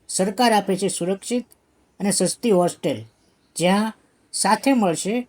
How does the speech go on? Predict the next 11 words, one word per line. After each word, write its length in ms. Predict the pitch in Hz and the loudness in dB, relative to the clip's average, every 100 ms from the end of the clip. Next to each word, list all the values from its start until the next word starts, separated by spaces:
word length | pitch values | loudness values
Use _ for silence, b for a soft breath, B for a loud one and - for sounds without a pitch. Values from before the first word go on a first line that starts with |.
| _ _ _ 165 | _ _ _ -2
ડે 240 | 185 240 | 2 2
કેરની 420 | 240 240 233 240 | 4 2 2 0
સેન્ટરની 480 | 190 202 208 202 202 | 0 -2 -2 -4 -4
પણ 300 | 185 233 277 - _ _ - | -4 -4 -4 -8 _ _ -6
સુવિધા? 480 | 214 220 165 143 - _ _ _ _ _ - | 2 2 4 0 -4 _ _ _ _ _ -2
હા 120 | 208 | 2
મિત્રો, 400 | 240 180 147 123 _ _ _ _ - | 2 0 -4 -6 _ _ _ _ -8
આ 200 | 185 254 | 0 4
યોજના 420 | 247 247 240 214 | 4 2 2 0
છે 340 | 185 196 220 - _ _ _ - | -2 -4 -6 -8 _ _ _ -6
વર્કિંગ 560 | 156 190 247 262 269 | -2 -2 -2 -2 -2